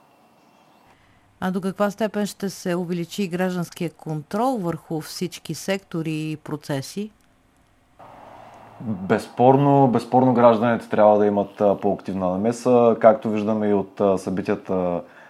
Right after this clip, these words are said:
Speaker 2: а, в момента в, а, държавата, хората искат, а, мнението им да бъде чуто, искат да участват в, а, всички процеси, така че ето това е една прекрасна възможност реално,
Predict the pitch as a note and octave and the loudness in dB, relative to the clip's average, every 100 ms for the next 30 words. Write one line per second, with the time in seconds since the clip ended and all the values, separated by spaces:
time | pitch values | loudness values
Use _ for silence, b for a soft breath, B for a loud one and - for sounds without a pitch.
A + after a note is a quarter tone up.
0 | B G2 F#2 F2+ F2 - G2+ G#2+ G2+ G#2 | B -4 -2 -2 -4 -6 -2 -2 0 0
1 | G2 - F#2+ F2+ F#2 E2 A2 A2+ G2+ - | 0 0 -2 0 0 4 6 6 0 -2
2 | A2 G#2 G#2 G2+ F#2+ F2+ E2+ A#2 A2 A#2 | 0 0 0 2 2 0 -2 -4 -2 -4
3 | A2+ - G#2+ G2 G2 G2 G#2+ G#2+ G2+ F#2+ | -4 0 4 4 4 0 -2 -2 -4 -4
4 | F2+ F#2 E2+ D#2+ - - B2 D#3 - B | -4 -4 -4 -6 -14 -2 0 0 -8 B
5 | B B B B G#2+ - G#2+ G#2 G2 A#2 | B B B B -12 -6 -2 0 -2 2
6 | A2 G#2+ G#2 F#2 F#2 - G2+ F2+ - - | 2 2 -4 -4 -6 -2 -2 -2 -6 -10
7 | - - F#2 - A#2+ - C#3 - B2+ B2+ | -14 -12 -10 -4 -4 -2 -8 2 2 2
8 | C3 C3 - A#2+ A#2+ B2 A#2 A2+ A#2 A2+ | 0 -2 0 2 2 2 -2 -2 -2 -2
9 | B2 G2+ F2+ G2 G2 A#2+ B2 A2 G#2+ A2 | -2 -4 -6 -4 -4 -4 -6 0 6 6
10 | A#2 A#2 B2+ | 6 2 0